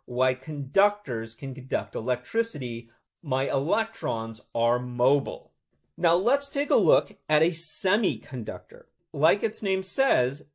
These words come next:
it's not superconductive. It is only conductive under certain situations.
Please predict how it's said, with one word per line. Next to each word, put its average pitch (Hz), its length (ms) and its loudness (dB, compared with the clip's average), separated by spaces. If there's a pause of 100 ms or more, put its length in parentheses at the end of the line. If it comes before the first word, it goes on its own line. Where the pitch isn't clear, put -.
it's 135 220 -4
not 151 400 -2
superconductive. 156 1120 -4 (520)
It 156 80 -2
is 170 260 -4
only 262 380 2
conductive 151 680 -2 (120)
under 123 300 -4
certain 110 500 -10
situations. - 1080 -2